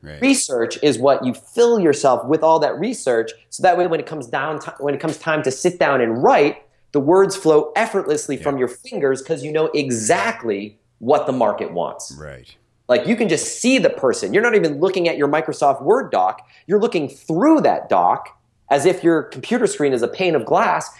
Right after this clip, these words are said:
Speaker 2: and you're looking right at that prospect on the other side.
Speaker 1: Right.
Speaker 2: Way you get that level of clarity, I discovered,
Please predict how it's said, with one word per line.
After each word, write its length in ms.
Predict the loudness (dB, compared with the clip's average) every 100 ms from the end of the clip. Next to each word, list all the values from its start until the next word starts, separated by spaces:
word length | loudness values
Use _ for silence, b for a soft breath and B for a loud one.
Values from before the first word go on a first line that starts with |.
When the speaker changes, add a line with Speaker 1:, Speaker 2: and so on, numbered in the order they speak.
| -2
Speaker 2:
and 120 | 4
you're 220 | 4 4
looking 560 | 2 2 2 -4 -4 -2
right 320 | 0 0 -4 -6
at 440 | -4 -4 -10 -20 _ _
that 220 | -2 -2 -4
prospect 560 | -4 -4 -4 -6 -6 -6
on 160 | -2
the 120 | 0
other 180 | 0 -2
side. 420 | -2 -2 -2 -6 -14 _ _
Speaker 1:
Right. 400 | -20 -18 -18 -20 _ _ _ 0
Speaker 2:
Way 180 | 0 2
you 100 | 2
get 240 | 2 2
that 200 | -2 2
level 280 | 0 2 0
of 180 | 0 -6
clarity, 720 | -2 0 2 0 0 -4 -8 _ _ _ _ -2
I 160 | -2
discovered, 580 | -2 0 2 2 -2